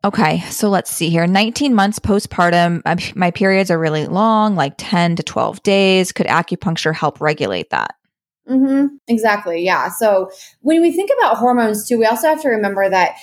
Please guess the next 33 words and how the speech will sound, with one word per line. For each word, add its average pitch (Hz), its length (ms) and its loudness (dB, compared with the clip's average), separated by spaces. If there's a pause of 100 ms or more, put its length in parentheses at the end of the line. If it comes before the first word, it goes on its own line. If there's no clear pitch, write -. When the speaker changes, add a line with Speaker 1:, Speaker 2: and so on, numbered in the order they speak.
(160)
Speaker 2:
your 254 280 0
brain, 214 360 2
like 202 200 -2
your 190 120 -4
hypothalamus 208 760 0
and 185 120 -6
pituitary 190 600 -4
gland, 208 420 -2
are 208 320 2
telling 233 400 0
your 196 160 -2
ovaries 185 500 0 (100)
what 202 360 -2
hormones 196 400 -2
to 185 100 -12
produce 175 400 -8
when. - 520 -10
So 196 420 0 (300)
there's 214 260 2
this 202 220 -2
connection. 220 500 -2
It's 170 200 -4
called 185 420 -2
the 175 320 2
H 208 340 -2
P 208 260 -4
O 175 300 2
axis, 208 500 -2
or 185 120 -2
hypothalamus 185 760 -2
pituitary 180 560 -6
ovarian 170 540 -4
axis. - 840 -6